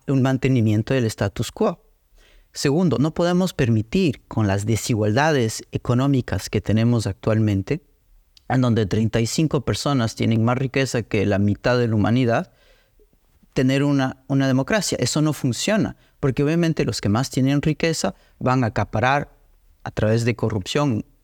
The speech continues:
que sea legal o ilegal, porque ahora la corrupción es legal en la mayor país, en la mayor, en mayores países del mundo, es totalmente legal tener una armada de lobbyistas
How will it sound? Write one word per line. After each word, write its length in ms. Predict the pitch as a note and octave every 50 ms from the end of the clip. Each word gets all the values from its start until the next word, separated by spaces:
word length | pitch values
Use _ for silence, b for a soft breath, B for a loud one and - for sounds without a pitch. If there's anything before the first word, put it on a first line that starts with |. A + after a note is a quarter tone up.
| _ _ _ _ - _ -
que 100 | C3 A2
sea 160 | - C3+ A#2
legal 360 | A2+ G#2+ A2+ G#2+ C3 C3+ B2+
o 60 | A2+ A2
ilegal, 380 | G2+ G#2 A#2+ C3+ D3+ C3 G2+
porque 160 | G#2+ F#2+ -
ahora 220 | G#2+ A2+ B2+ C#3 B2
la 80 | A2
corrupción 500 | - - G2 - G2+ F#2 - - C3+ C#3
es 140 | B2+ A2 G2+
legal 220 | A2 G#2+ A#2+ B2+ B2
en 60 | A2+
la 80 | G#2
mayor 300 | G2+ G2+ G#2 A2 A#2 A#2
país, 380 | - - - A2 A2+ G#2 - -
en 80 | A#2 A2
la 60 | G#2+
mayor, 200 | A#2 B2+ B2+ B2+ _ _ _ -
en 80 | B2 A#2
mayores 320 | G#2+ A2 B2 C#3 C#3 B2+
países 320 | - C3 B2 - - B2 G#2+
del 100 | A#2 A2+
mundo, 380 | B2+ D3 E3+ F3 F3+ F3+ b b b b
es 160 | b B2 A#2+ -
totalmente 520 | D3+ C3+ - D3 C3+ C#3 C#3 C#3 - D3
legal 440 | A#2+ A2+ G#2 G2 A#2+ D3+ F3+ F#3+ b b b b b b -
tener 180 | C3 C3 C3
una 200 | C3+ C#3 B2+ G#2+
armada 440 | G#2 G2+ G#2 A#2 B2 C#3 D3+ D#3 D3+
de 120 | C#3+ C3 A#2+
lobbyistas 1000 | A2+ A2+ G#2+ G2+ A2+ G2+ G#2+ B2+ D#3 - - - - G#2+ E3 G3+ - - -